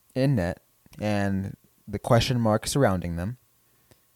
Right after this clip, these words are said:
h-, what are, what's the status for the Coyotes at this point in the goal, in, in net? I'm not, and I'm not, and I'm not saying that I don't have faith in Adin Hill.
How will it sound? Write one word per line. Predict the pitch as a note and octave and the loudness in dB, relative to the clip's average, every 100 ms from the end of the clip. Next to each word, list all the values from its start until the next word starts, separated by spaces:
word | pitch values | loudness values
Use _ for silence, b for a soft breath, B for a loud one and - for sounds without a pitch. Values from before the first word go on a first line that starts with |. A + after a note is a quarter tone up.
| _ _ _ _ _ _ _ _ - B B B | _ _ _ _ _ _ _ _ -20 B B B
h-, | A2 | -12
what | G#2+ A#2+ D#3+ - _ _ _ _ _ _ - | -4 4 4 2 _ _ _ _ _ _ -2
are, | B2+ B2+ - _ | 0 2 0 _
what's | C3+ D3+ E3+ - | 0 0 0 -4
the | F#3+ | -4
status | E3 - C#3 C3 B2+ B2+ - | -2 0 2 2 2 0 -4
for | - - A#2+ | -10 0 0
the | A#2+ | 0
Coyotes | - A#2 G#2+ - | -2 -2 -2 -4
at | A#2 | -10
this | - - | -6 -8
point | - - - _ b b b b | -6 -8 -8 _ b b b b
in | F#2+ | -8
the | G#2 | -2
goal, | G#2 | -2
in, | A#2 A2 | 0 -2
in | A2 G#2+ | -2 0
net? | F#2+ - - _ _ b b - | 0 -2 -8 _ _ b b -2
I'm | C#3+ | 4
not, | F#3 A#3 | 6 6
and | A3 A#3 | 6 6
I'm | |
not, | A#3 - | 6 4
and | A3 | 2
I'm | A#3 | 2
not | A#3 C4 | 4 4
saying | - B3 A#3 G#2 - B2 _ - | 6 6 6 2 -4 -18 _ 2
that | D#3 | 6
I | D#3 C3 | 6 6
don't | - D#3 G#3 | 8 8 8
have | E3+ D#3 F3 - | 2 4 2 4
faith | G3+ F3 - - - _ _ _ _ _ _ _ _ _ _ _ - | 6 6 6 -6 -16 _ _ _ _ _ _ _ _ _ _ _ -2
in | D3+ C#3 | 0 2
Adin | C#3 C3+ B2+ B2 | 4 4 4 2
Hill. | E3+ C#3+ | 2 2